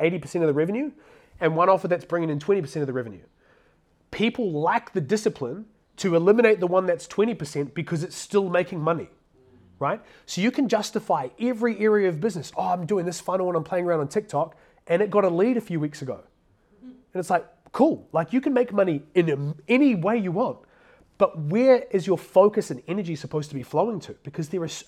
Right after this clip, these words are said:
a finite energy and time that all of us have. And so it requires that discipline to not just go, "Okay, I'm gonna fire everyone like Dan so that it's just me,"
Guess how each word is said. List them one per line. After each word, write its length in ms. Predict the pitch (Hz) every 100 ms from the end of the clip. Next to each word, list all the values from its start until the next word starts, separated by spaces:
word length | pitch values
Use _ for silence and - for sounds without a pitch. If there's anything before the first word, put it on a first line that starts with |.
| _
a 80 | -
finite 600 | - - 185 247 220 185
energy 500 | 175 208 156 123 110 - - - -
and 140 | 143
time 360 | - - 208 151
that 80 |
all 140 | 147 147
of 80 | 135
us 100 | -
have. 320 | 214 85 - _ - - -
And 120 | 170
so 100 | 196
it 60 | 185
requires 480 | 170 185 185 233 196
that 160 | 170
discipline 460 | 190 180 160 170 151
to 100 | 151
not 240 | 156 190
just 200 | 151 165
go, 220 | - 147 143
"Okay, 360 | 143 156 147 147
I'm 100 | 143
gonna 140 | 139
fire 340 | - 156 151 160
everyone 260 | 143 147
like 200 | 143 135
Dan 280 | 127 143 135
so 120 | 131 135
that 100 | 131
it's 140 | 127
just 180 | 151 131
me," 320 | 160 101 143